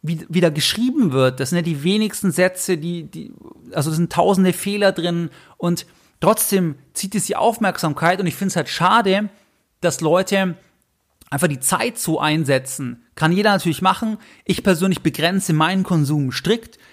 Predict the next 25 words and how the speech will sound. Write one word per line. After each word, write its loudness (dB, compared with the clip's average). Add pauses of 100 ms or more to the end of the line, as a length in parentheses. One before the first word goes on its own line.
(160)
Ich -8
begrenze 0
auch -2
das -6
Thema 0
Nachrichten 0
strikt, -4 (360)
weil 0
es -4
dir 0
auch -2
keine 0
besseren -2
Anlageentscheidungen 2
bringt. 0
Also 0
mir 8
persönlich, -2
ich -10
begrenze -2
das -4
extrem, -4 (580)
weil -2
ich -4
weiß, 2